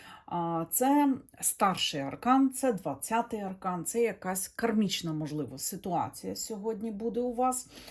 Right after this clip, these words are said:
Це і зустріч з колишніми, з минулими. Це коли ви прозрієте, побачите ситуацію, яка вона є, реальність. До вас прийде реальність. Це коли людина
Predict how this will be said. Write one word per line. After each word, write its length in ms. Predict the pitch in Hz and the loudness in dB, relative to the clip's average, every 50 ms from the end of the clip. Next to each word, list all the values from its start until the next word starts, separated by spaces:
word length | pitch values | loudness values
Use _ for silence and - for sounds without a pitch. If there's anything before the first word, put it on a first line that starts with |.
| - - _ | -20 -16 _
Це 380 | - - - 254 233 196 - - - | 0 2 4 6 6 6 4 2 -2
і 320 | 214 202 190 180 165 160 | -4 -4 -2 0 0 0
зустріч 720 | 160 156 151 165 214 226 180 - - - - 147 127 - - | 0 0 0 2 2 0 -2 -4 -8 -10 -8 -10 -8 -8 -8
з 320 | - - - - - _ _ _ _ - | -8 -6 -8 -8 -10 _ _ _ _ 0
колишніми, 800 | - 262 254 196 175 180 - - - 170 165 170 170 170 - 170 | 2 4 4 4 2 2 -2 -6 -6 -4 -4 -4 -4 -4 -6 -4
з 80 | 165 | 0
минулими. 720 | 165 180 196 233 240 214 190 175 180 170 165 165 165 160 160 - _ - - - - - - - - _ | 0 2 2 2 2 0 0 -2 -2 -2 -4 -4 -4 -4 -6 -8 _ -20 -20 -20 -18 -18 -20 -20 -18 _
Це 220 | - - 262 269 254 | 0 2 2 2 2
коли 400 | - - 220 233 233 233 240 240 | 2 4 6 6 6 6 4 4
ви 160 | 190 220 226 | 4 4 4
прозрієте, 920 | 220 - - 247 254 247 196 175 196 196 214 240 247 254 254 247 - 240 | 2 2 6 6 8 8 8 6 2 0 2 2 2 2 0 0 0 -2
побачите 680 | 240 - 226 208 180 196 190 185 - - 170 - - 170 | 0 0 -2 2 4 4 4 4 2 -4 -10 -10 -8 -6
ситуацію, 800 | - - 190 165 - 175 165 185 196 214 214 214 - - 202 190 | -6 -6 -6 -6 -6 -4 -2 0 0 0 -2 -2 -6 -8 -6 -6
яка 340 | 175 165 165 160 - 175 165 | -4 -4 -4 -4 -2 -2 -2
вона 320 | 143 156 165 151 151 147 | 0 0 0 0 0 0
є, 460 | 151 151 156 175 190 214 220 214 190 - | -2 -2 -2 -2 0 2 2 2 0 -2
реальність. 1160 | - 175 185 196 214 214 185 - - 185 196 202 196 180 165 165 143 135 - - - - - _ _ _ _ _ | -2 -2 -2 0 0 0 -2 -4 -2 -2 0 0 2 2 2 0 0 -2 -6 -10 -14 -18 -20 _ _ _ _ _
До 180 | - 165 196 185 | 0 2 2 4
вас 360 | 170 196 220 254 262 - - | 6 6 4 4 2 0 -4
прийде 580 | - _ - 170 170 190 196 180 175 185 - - - | -6 _ -8 -4 -2 -2 -2 -2 -4 -6 -6 -8 -10
реальність. 680 | - 180 175 165 165 160 156 147 143 151 151 - - | -6 -4 -2 -2 -2 -2 -2 -4 -6 -8 -8 -8 -8
Це 80 | - 233 | -6 -6
коли 280 | 226 - 240 233 240 226 | -6 -4 -2 0 0 0
людина 460 | 202 202 185 180 190 180 170 151 | 0 -2 -2 -2 -2 -2 -2 -4